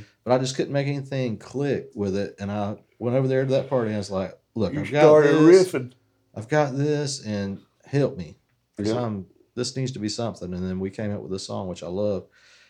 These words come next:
Speaker 1: and that took us all night pretty much to do that one. And then out of a joke that my wife told about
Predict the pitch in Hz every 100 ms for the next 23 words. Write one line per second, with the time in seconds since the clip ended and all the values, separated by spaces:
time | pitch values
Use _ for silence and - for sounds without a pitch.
0 | _ _ - 104 104 101 95 - _ _
1 | _ _ _ _ _ _ _ _ _ -
2 | 135 131 151 110 101 - 113 113 104 87
3 | - _ _ _ - 110 95 82 - 92
4 | 90 87 71 - 92 - - 101 95 101
5 | 78 90 - - _ _ _ _ _ 104
6 | 101 113 110 104 104 - _ 113 123 117
7 | 110 95 101 87 95 131 123 127 _ 107
8 | 110 101 110 123 127 - 107 104 101 101
9 | - _ 101 104 101 98 -